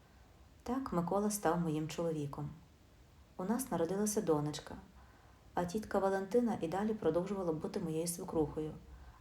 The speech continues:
а для моєї донечки вона стала люблячою бабусею. Минуло багато років, свекрусі в цьому році виповнилося вісімдесят три,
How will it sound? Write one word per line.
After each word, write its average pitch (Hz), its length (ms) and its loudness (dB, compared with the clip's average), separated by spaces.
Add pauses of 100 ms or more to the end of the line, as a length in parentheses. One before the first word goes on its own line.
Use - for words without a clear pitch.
а 165 100 2
для 170 140 0
моєї 170 340 2
донечки 214 520 0 (120)
вона 160 180 -4
стала 190 320 -4
люблячою 170 480 -2
бабусею. 165 600 0 (1200)
Минуло 220 320 6
багато 214 380 6
років, 226 340 4 (180)
свекрусі 196 500 0
в 196 40 2
цьому 185 260 -4
році 196 240 0
виповнилося 190 580 -2
вісімдесят 190 560 0
три, 156 260 2